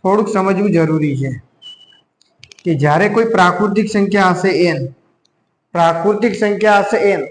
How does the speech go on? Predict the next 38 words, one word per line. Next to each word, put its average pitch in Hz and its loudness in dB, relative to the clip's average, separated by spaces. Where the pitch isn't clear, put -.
તો 175 -16
કે 170 -6
એન 185 2
ની 208 2
શરૂઆત 202 2
એક 233 2
થી 214 2
થશે, 180 -2
એક, 190 2
બે, 185 4
ત્રણ, 180 0
આમ 185 0
અનંત 190 0
સુધી. 135 -2
એટલે 180 0
કે 214 2
એમાં 202 2
કઈ 226 4
આવશે? 202 2
બધી 147 0
ધન 180 2
પૂર્ણાંક 185 0
સંખ્યાઓ 175 2
આવી 156 2
જશે. 139 -4
કેવી 208 4
આવશે? 180 -2
બધી 156 0
ધન 170 0
પૂર્ણાંક 180 2
સંખ્યાઓ 170 -2
આવી 175 0
જશે. 143 -2
હવે 151 -6
જે 151 0
એન 180 2
સંખ્યા 208 2
છે 185 -2